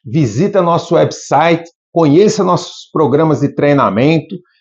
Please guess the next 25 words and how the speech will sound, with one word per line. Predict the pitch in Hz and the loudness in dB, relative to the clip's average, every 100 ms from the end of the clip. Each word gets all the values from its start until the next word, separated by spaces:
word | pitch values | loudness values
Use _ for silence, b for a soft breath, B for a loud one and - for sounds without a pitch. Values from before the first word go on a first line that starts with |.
| _ - | _ 0
tanto | 190 202 175 | 0 0 -2
para | 160 156 | 0 0
exportação | - - 160 151 139 - - 139 | -2 -2 -2 0 -2 -2 -2 -2
como | - 151 151 117 | 0 0 0 0
para | 131 139 131 | 0 2 2
importação, | 117 135 123 - - - 143 170 190 b b b _ | -2 -2 -2 -2 -6 -4 -2 0 -2 b b b _
e, | 147 196 220 - - _ _ _ | 2 4 2 -2 -14 _ _ _
é, | 135 | -6
faça | - 185 175 220 | 0 0 2 2
as | 147 | 2
nossas | 160 185 190 139 | 2 2 0 0
mentorias. | 127 127 160 202 208 160 156 131 - - _ - | 0 2 2 2 2 2 2 0 -4 -16 _ 0
Eventualmente, | 220 196 208 208 190 160 165 202 202 | 2 4 2 2 0 2 0 -2 0
a | 185 | 0
gente | 185 180 - | 0 -4 -2
faz | 185 180 - | 0 0 -4
turmas, | - 190 151 110 - b b - | -2 2 2 2 -2 b b -2
mas | 156 | 0
você | 151 214 - | 0 -2 -2
pode | 196 202 180 | 0 0 0
contratar | 196 190 185 - 156 156 | -4 0 -2 0 0 0
os | 123 | 2
nossos | 139 143 139 120 | 0 0 -2 -12
treinamentos, | - 151 143 101 120 165 147 - | -2 0 2 0 0 0 -2 -2
a-, | 117 120 | 0 2